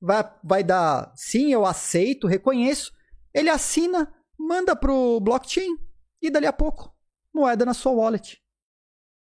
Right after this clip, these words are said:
Gente, é tão simples quanto isso, tá? A gente já viu, eu não vou entrar hoje, hoje eu não vou entrar em como que funciona a Uniswap, que a gente já teve, acho que duas lives, que eu já expliquei como que funcionam os pares, fu-,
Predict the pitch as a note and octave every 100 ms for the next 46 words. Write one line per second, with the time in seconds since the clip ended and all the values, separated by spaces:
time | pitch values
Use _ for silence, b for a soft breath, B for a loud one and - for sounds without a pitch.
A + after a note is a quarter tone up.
0 | - A3 G3 - F3 - A3 A#3+ - A#3
1 | A3+ - G#3+ G#3+ G3+ D3 - A#2 - _
2 | _ _ D3+ G#3+ - B B B - E3+
3 | A#3 A#3+ C#4+ A#3+ D4+ E4 D4 C4 G#3 F#3+
4 | G#3+ F#3 A#2+ A2 G#2 - E3+ G3 B2 D3+
5 | G3 F#3 G3 F#3 F#3+ - A#3 C4 - G#3+
6 | G3+ F#3+ - F#3+ F#3 F#3+ F#3+ - G3+ G3+
7 | A3+ G3+ A3 G3+ A3+ D4+ - _ _ _
8 | _ A3+ F#3 F#3+ G3 - F3 A3+ F4+ -
9 | F3+ D#3+ D#3 C3 - - _ _ _ -
10 | G3+ G#3 B3+ - D#4 - E3+ E3 - _
11 | _ _ A3 C4+ C#4 B3 A3+ G3+ - G#3
12 | G#3 G3+ - F#3 F#3+ F#3 - - _ _
13 | -